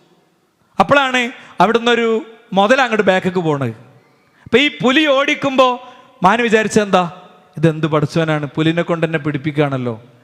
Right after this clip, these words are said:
സത്യത്തിൽ വെള്ളം കുടിക്കുമ്പോ ആ മുതല അതിനെ പിടിക്കാനിരുന്നതാണ്. ഇതേപോലെയാണ് നമുക്കുള്ള വിധി. എനിക്കെന്തിനാ ക്യാൻസർ വന്നു? കാരണം അല്പം നമുക്കറിയില്ല. ഒരു വിശ്വാസി വിചാരിക്കേണ്ടത് എന്താ? ഞാൻ ഇബാദത്ത് ചെയ്ത്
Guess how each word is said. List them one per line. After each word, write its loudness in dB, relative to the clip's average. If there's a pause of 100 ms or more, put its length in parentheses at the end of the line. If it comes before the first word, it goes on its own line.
(260)
സത്യത്തിൽ 2 (380)
വെള്ളം 2
കുടിക്കുമ്പോ 0 (720)
ആ 4 (1040)
മുതല 4
അതിനെ 0
പിടിക്കാനിരുന്നതാണ്. 0 (280)
ഇതേപോലെയാണ് 2
നമുക്കുള്ള -2
വിധി. 0
എനിക്കെന്തിനാ 0
ക്യാൻസർ 0
വന്നു? -2 (720)
കാരണം 2
അല്പം 0
നമുക്കറിയില്ല. 2 (680)
ഒരു 2
വിശ്വാസി 2
വിചാരിക്കേണ്ടത് 2
എന്താ? 2 (320)
ഞാൻ 4
ഇബാദത്ത് 0
ചെയ്ത് 2